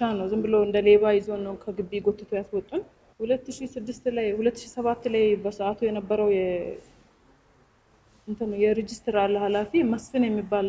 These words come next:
ሰው ነበረ። ያው አሁን በዚህ ሰዓት የለም። እሱ ነው በግቢ ዘበኞች አስይዞ አምጥቶ ቢሮው ላይ ሬጅስትራል ቢሮ ውስጥ ነው የኔን አይዲን የከፈልኩበትን ሪሲቴን ከእጅ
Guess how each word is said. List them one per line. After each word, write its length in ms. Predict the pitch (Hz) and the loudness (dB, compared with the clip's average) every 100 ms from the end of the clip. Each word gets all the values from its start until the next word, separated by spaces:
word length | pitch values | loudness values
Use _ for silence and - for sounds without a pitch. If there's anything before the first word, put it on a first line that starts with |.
| 190 | -2
ሰው 160 | - 190 | -4 -4
ነበረ። 280 | 190 185 220 349 | -4 -2 0 0
ያው 140 | 208 | 0
አሁን 180 | 214 208 | -2 -4
በዚህ 260 | 196 190 185 | -4 -6 -6
ሰዓት 180 | 190 196 | -8 -4
የለም። 300 | 196 196 381 - _ _ _ _ _ _ _ - | -4 -4 -8 -10 _ _ _ _ _ _ _ -12
እሱ 160 | 226 - 254 | -12 -4 -2
ነው 160 | 208 - | -2 -4
በግቢ 760 | 196 196 185 185 185 190 190 233 220 202 | -2 0 0 -2 -6 -8 -6 -2 0 0
ዘበኞች 500 | 196 208 208 214 214 - | 2 2 2 -2 -4 -10
አስይዞ 300 | - - 208 214 | -10 -8 -2 -2
አምጥቶ 300 | 208 196 214 311 381 - _ - | -2 -4 -4 -4 -4 -8 _ -20
ቢሮው 440 | 180 208 214 208 202 | -8 0 4 4 2
ላይ 160 | 262 427 - _ _ _ | -2 -6 -12 _ _ _
ሬጅስትራል 580 | 190 208 214 - 208 208 | -8 -6 -8 -4 -2 0
ቢሮ 180 | 202 214 | 4 6
ውስጥ 200 | 220 220 - | 4 2 -6
ነው 140 | 190 | -6
የኔን 320 | 196 208 196 - - | -6 -6 -8 -8 2
አይዲን 520 | 208 208 220 220 302 - - _ _ _ _ - | 4 4 4 2 2 -4 -14 _ _ _ _ -2
የከፈልኩበትን 760 | 220 226 - 214 214 214 220 208 | -2 -2 -8 -6 -2 -2 -2 -4
ሪሲቴን 520 | 214 220 220 254 330 - - - - _ _ | -4 -6 -6 -2 -2 -4 -16 -20 -20 _ _
ከእጅ 220 | 220 214 | 2 2